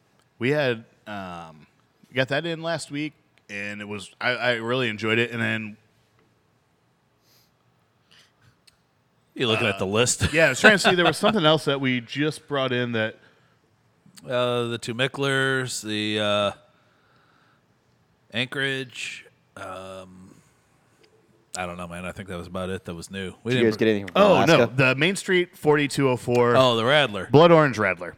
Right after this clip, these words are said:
Speaker 2: Man, what a weird beer that is.
Speaker 1: Aroma, ten out of ten.
Speaker 3: Yeah?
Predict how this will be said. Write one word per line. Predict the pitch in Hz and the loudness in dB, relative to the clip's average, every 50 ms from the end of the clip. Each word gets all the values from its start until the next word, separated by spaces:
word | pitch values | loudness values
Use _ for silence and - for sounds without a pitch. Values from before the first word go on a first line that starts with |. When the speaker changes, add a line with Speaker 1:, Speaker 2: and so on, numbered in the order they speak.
| _ - | _ -14
Speaker 2:
Man, | 107 - - - 92 | -12 -12 -12 -12 -6
what | - 185 208 | -4 -4 -4
a | 151 | -2
weird | 104 90 95 107 113 117 113 95 90 | -4 -4 -2 0 0 0 -2 -4 -8
beer | 92 92 98 98 92 | -8 -6 -4 -4 -4
that | 90 92 92 87 | -4 -4 -4 -6
is. | 82 82 | -2 0
Speaker 1:
Aroma, | 127 120 113 120 131 143 156 165 170 143 - - - | 0 2 4 4 4 4 4 2 2 0 -6 -14 -12
ten | - - - 127 123 | -10 -6 -4 -2 -2
out | 117 110 | -2 -2
of | 101 - | -2 -6
ten. | - 92 82 80 - - _ _ _ _ | -6 -8 -8 -8 -16 -20 _ _ _ _
Speaker 3:
Yeah? | - 104 113 151 202 | 0 2 4 4 2